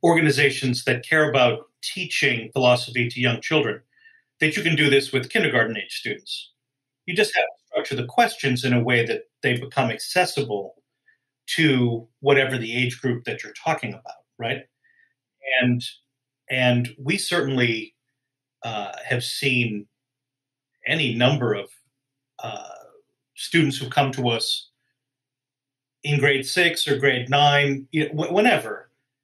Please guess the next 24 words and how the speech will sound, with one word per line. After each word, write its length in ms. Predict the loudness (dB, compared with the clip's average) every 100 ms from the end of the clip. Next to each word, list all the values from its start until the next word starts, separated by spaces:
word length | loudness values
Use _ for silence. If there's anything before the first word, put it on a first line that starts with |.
| _ 0
and 160 | 2
they've 220 | 4 2 2
been 160 | 0 0 _ _ -4
from 120 | 0
an 60 | 2
environment 500 | 2 4 4 4 4
where 100 | 2
they're 100 | 4
not 220 | 2 2
doing 220 | 0 0
philosophy, 720 | -2 -4 -4 -8 -8 -8 -8 _ _ _ _ _ _ -2
because 340 | 0 0 -2 -16 -6
we're 260 | 2 4 4
it, 380 | 2 0 -8 -16 _ _ _ _ _ -6
at 100 | -2
least 280 | 0 -2 -2
in 140 | -2
Southern 300 | -2 -8 -14 -10 -8
California. 460 | -6 -2 0 0
So 160 | -2 -2
far 200 | 2 4
as 120 | 4
I 160 | 4 2
know, 260 | 0 -6